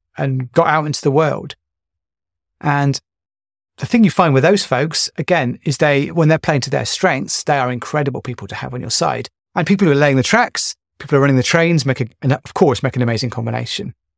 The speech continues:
And what I find often with pretty much the first time C E Os that I work with is they are often facing an existential crisis 'cause they're not great at both of these two things. They feel that a C E O should be great at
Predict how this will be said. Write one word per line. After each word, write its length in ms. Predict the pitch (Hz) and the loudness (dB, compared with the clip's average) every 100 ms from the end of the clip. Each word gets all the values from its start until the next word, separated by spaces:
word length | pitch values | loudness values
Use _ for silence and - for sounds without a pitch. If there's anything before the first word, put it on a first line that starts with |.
| _ _ _ | _ _ _
And 80 | 196 | 4
what 120 | 233 | 4
I 160 | 220 262 | 4 2
find 460 | - 190 143 123 - | 2 2 4 2 0
often 300 | 190 - 220 | -2 2 2
with 200 | 170 135 - _ _ _ - | 2 0 -12 _ _ _ -6
pretty 140 | 160 | -2
much 120 | 160 | -2
the 80 | - | -2
first 260 | - 165 - | 2 2 2
time 140 | 131 | 0
C 200 | - 135 | 0 0
E 40 | 117 | 0
Os 140 | 117 | -2
that 100 | - | -4
I 60 | 139 | -4
work 260 | 127 - | -4 -6
with 240 | 101 - - _ | -12 -16 -20 _
is 120 | - - | -4 2
they 180 | 208 | 4
are 400 | 196 165 151 147 127 _ _ _ _ _ - | 6 6 4 2 0 _ _ _ _ _ -6
often 640 | 190 - 190 147 135 170 - _ _ _ _ _ - | -6 -2 2 2 2 -2 -8 _ _ _ _ _ -8
facing 380 | - 156 - | 0 2 2
an 80 | 139 | 2
existential 440 | 156 - 165 135 147 | 2 2 2 2 0
crisis 380 | 165 131 127 | 0 0 -2
'cause 140 | - 135 | -2 0
they're 100 | 131 | 2
not 180 | 139 - _ _ _ 139 | 0 -4 _ _ _ -4
great 260 | 151 131 127 | 0 2 0
at 100 | - | 0
both 220 | 135 - | -2 -2
of 80 | 120 | -6
these 180 | 120 | -6
two 140 | - 135 | -8 -10
things. 460 | - 127 - - _ _ _ _ _ - | -8 -8 -8 -12 _ _ _ _ _ -2
They 100 | 160 | 0
feel 320 | - 180 160 | 2 4 4
that 160 | 135 139 | 2 0
a 40 | |
C 180 | - 175 | 0 2
E 60 | 131 | 2
O 20 | |
should 340 | - - 151 - | 2 0 -2 -2
be 100 | 120 | -2
great 320 | 143 123 - - | -2 -2 -6 -6
at 200 | 131 | -8